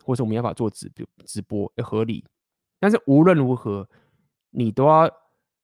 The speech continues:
有一个属于你内容创作的，哦，我今天这个问题一大堆，来，来，来，换个，你都要有个内容创作的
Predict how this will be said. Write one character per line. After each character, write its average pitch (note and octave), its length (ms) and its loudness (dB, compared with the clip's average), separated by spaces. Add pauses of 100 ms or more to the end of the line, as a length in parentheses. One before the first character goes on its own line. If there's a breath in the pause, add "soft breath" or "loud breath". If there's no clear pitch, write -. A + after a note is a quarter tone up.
(200)
有 G#2 240 -2
一 G#2+ 60 -4
个 G2+ 360 -6
属 - 300 -6
于 A#2 40 -2
你 G2+ 220 -8 (220)
内 D#3 240 2
容 A#2 240 0
创 C3 260 0
作 A#2 220 0
的， - 260 -10 (1900)
哦， G2 260 -8 (800)
我 G2+ 100 -14
今 A2+ 160 -4
天 A#2+ 100 -2
这 A#2+ 80 -6
个 A2+ 60 -4
问 A#2+ 180 -2
题 G#2+ 140 -8
一 G2 60 -8
大 G#2 200 -2
堆， F#2+ 220 -12 (1000)
来， G#2 160 -10
来， G2 100 -8
来， G2 100 -10
换 A2+ 240 -6
个， G2 120 -6 (2250 soft breath)
你 A2+ 140 -6
都 D3+ 100 2
要 F#3+ 80 8
有 C3 100 6
个 G#2+ 120 2
内 F3+ 180 6
容 C3 180 4
创 C#3+ 240 0
作 C3 220 0
的 G2 260 -6